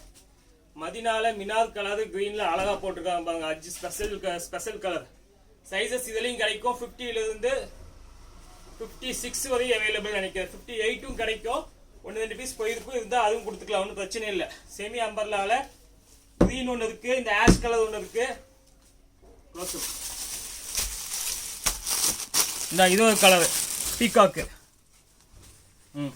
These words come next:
இதா மூணு கலர் அவைலபிள். இந்த பீகாக்கு, இந்த கிரீனு, இந்த ஆஷ்.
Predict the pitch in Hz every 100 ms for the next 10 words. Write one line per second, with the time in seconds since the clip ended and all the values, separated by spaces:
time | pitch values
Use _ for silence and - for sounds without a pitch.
0 | - - - - - - - - - -
1 | - - _ _ _ 180 190 - - _
2 | - _ _ - _ _ 196 262 247 247
3 | 262 240 220 214 196 190 - - - -
4 | - - - - - - - _ - -
5 | - _ - _ - - - 175 220 233
6 | 247 233 226 233 269 - - - - -
7 | - - - - _ 185 180 175 214 233
8 | 226 262 - - _ - 175 185 185 175